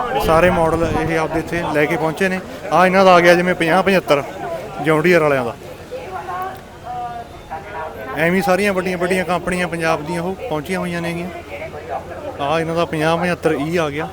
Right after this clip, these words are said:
ਜੌਨ ਡੀਅਰ ਦਾ। ਸਾਰੇ ਮਾਡਲ ਜਿਵੇਂ ਆਪਾਂ ਤੁਹਾਨੂੰ ਕੁਛ ਹੋਰ, ਅ, ਦਿਖਾਏ ਨੇਗੇ।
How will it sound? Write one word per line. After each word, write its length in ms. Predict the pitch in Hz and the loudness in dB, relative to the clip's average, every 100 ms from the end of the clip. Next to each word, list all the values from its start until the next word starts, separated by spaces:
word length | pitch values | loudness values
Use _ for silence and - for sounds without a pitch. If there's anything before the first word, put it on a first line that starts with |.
| - 139 | -10 -4
ਜੌਨ 140 | 143 143 | -2 0
ਡੀਅਰ 200 | 175 151 | 0 0
ਦਾ। 260 | 165 - - - - | -2 -4 -8 -10 -4
ਸਾਰੇ 400 | 143 156 170 170 | 0 0 0 0
ਮਾਡਲ 360 | 156 156 156 156 | 2 4 4 4
ਜਿਵੇਂ 200 | 160 160 | 2 0
ਆਪਾਂ 180 | 151 | 0
ਤੁਹਾਨੂੰ 220 | 156 165 156 | -2 -2 -4
ਕੁਛ 160 | 156 | -4
ਹੋਰ, 300 | 147 156 160 | 0 2 2
ਅ, 400 | 165 139 143 139 131 | 0 -2 0 0 0
ਦਿਖਾਏ 320 | 147 151 147 | 0 2 2
ਨੇਗੇ। 260 | 160 165 | 0 -2